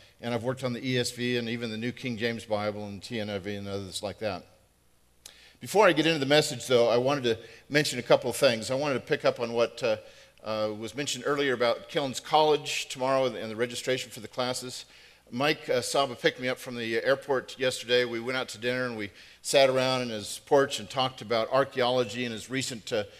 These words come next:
trip to Greece. Uh, he really gets into this stuff. And, uh,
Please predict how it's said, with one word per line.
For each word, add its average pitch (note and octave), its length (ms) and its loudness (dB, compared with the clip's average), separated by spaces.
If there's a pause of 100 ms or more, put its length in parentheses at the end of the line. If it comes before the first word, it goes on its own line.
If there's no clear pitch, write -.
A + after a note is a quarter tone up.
(200)
trip - 340 4
to - 100 -6
Greece. C3 680 -2 (560)
Uh, G#2+ 280 -2
he - 240 -8
really D3 320 2
gets G#2+ 260 -4
into B2 140 -4
this F2+ 180 -8
stuff. - 500 -10 (460)
And, A#2 400 -2 (260)
uh, G#2+ 340 -2